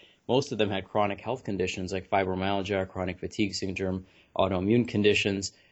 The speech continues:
So there's all these patients coming in, a flood of patients coming in, and none of them had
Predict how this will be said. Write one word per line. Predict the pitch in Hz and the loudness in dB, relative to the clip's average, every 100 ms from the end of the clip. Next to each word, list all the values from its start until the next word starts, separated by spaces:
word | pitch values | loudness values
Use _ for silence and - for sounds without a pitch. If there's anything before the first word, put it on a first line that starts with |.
| _ | _
So | - | -2
there's | 110 107 107 - - | 6 6 6 -2 -6
all | - 123 | 2 2
these | 120 | 2
patients | - 135 147 131 - | 0 0 2 -2 -2
coming | 104 101 98 | -2 0 0
in, | 98 | 0
a | 92 | -2
flood | - 120 123 | 0 2 2
of | - | 2
patients | 127 135 123 | 0 0 -4
coming | - 98 95 | -4 -2 0
in, | 95 95 - _ _ _ _ - | 0 -2 -6 _ _ _ _ -4
and | 95 104 107 | -2 0 0
none | 123 147 | 2 2
of | 113 | 2
them | 104 | 0
had | 101 101 98 95 | 0 0 2 0